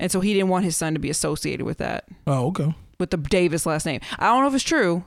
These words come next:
Speaker 1: That's just what somebody said. 'Cause somebody
Speaker 2: Okay.
Speaker 1: else, several people had called out, "Why is his last name Morales? His
Speaker 2: Mm-hmm.
Speaker 1: dad is African-American. His mom is Puerto Rican.
Speaker 2: Right.
Speaker 1: Well, what is that about?" But, so.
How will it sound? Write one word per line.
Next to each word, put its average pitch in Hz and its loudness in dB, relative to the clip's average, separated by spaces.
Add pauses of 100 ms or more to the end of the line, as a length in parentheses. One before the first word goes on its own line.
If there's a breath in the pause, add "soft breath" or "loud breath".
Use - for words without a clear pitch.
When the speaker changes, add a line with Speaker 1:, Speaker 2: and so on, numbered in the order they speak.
Speaker 1:
That's 190 2
just 208 -2
what 214 0
somebody 180 0
said. 151 -2
'Cause 190 -2
somebody 185 2
Speaker 2:
Okay. 180 4
Speaker 1:
else, 180 0 (380 loud breath)
several 190 0
people 175 0
had 175 -2
called 160 0
out, 160 0
"Why 160 0
is 160 -2
his 160 -2
last 156 -2
name 151 -2
Morales? 160 0
His 156 0
Speaker 2:
Mm-hmm. 156 6
Speaker 1:
dad 156 2 (360 soft breath)
is 175 -2
African-American. 160 0
His 151 -4
mom 151 0
is 156 -2
Puerto 160 -2
Rican. 156 -2
Speaker 2:
Right. 113 -2 (220)
Speaker 1:
Well, 156 -4
what 170 2
is 160 -2
that 156 -2
about?" 151 -4 (140)
But, - -6 (760)
so. 147 -6